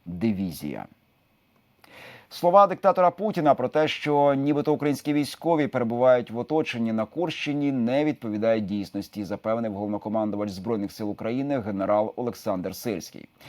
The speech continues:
Він зазначив, що наші продовжують активні дії на цьому напрямку фронту, і ворог вже втратив загиблими та пораненими майже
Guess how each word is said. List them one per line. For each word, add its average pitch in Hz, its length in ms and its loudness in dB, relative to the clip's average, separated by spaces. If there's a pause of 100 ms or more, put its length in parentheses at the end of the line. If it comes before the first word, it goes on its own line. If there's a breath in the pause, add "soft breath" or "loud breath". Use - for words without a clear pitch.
(280 loud breath)
Він 143 120 -4
зазначив, 160 420 2
що 123 280 0
наші 143 320 2
продовжують 135 680 -2
активні 147 520 0
дії 135 360 -2
на 110 140 0
цьому 117 240 -4
напрямку 117 420 0
фронту, 127 480 -4
і 120 140 -2
ворог 120 300 -2
вже 104 220 0
втратив 127 460 0
загиблими 117 580 -2
та 117 180 0
пораненими 123 560 0
майже 117 500 2